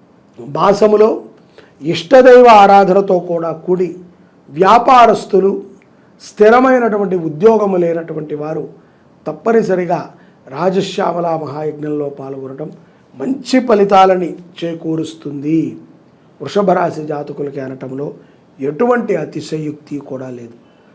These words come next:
సంఘములో పలుకుబడి పెరుగుతుంది. అలాగే భూ వ్యవహారాల యందు స్వచ్ఛమైనటువంటి ఫలితాలని మీరు పొందగలుగుతారు. ఈ అవకాశాలని సద్వినియోగపరుచుకుంటూ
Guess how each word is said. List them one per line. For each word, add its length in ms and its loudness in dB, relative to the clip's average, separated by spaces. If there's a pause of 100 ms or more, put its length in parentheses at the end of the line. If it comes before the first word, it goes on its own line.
(220)
సంఘములో 540 -2
పలుకుబడి 600 -2
పెరుగుతుంది. 560 -10 (540)
అలాగే 520 -4 (400)
భూ 380 2
వ్యవహారాల 840 2
యందు 480 -4 (560)
స్వచ్ఛమైనటువంటి 1200 -2
ఫలితాలని 880 -4 (440)
మీరు 160 -6
పొందగలుగుతారు. 840 -18 (460)
ఈ 40 -12
అవకాశాలని 920 -4 (440)
సద్వినియోగపరుచుకుంటూ 1600 0